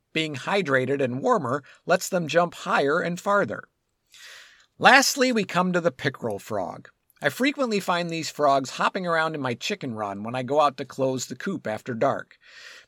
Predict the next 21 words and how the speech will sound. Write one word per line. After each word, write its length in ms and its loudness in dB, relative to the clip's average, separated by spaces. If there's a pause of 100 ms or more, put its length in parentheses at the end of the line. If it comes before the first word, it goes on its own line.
Pickerel 400 2
frogs 500 4
are 80 0
medium-sized 840 -4
frogs, 500 -4
reaching 300 -4
a 40 -4
maximum 500 -2
size 420 0
of 60 -4
about 440 0
three 220 -6
and 80 -6
a 40 -2
half 280 -6
inches. 480 -12 (720)
They're 140 2
brown, 640 4
copper, 580 0
or 100 -2
green, 560 -6